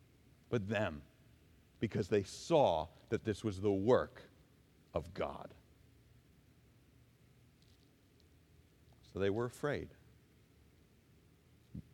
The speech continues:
because they realized this game of chicken, they weren't gonna win.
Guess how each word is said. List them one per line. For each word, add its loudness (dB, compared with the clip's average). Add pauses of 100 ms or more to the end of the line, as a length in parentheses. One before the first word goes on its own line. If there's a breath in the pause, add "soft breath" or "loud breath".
because 0
they 8
realized 6
this 2
game 2
of -2
chicken, -4 (1800)
they 4
weren't 2
gonna 0
win. -4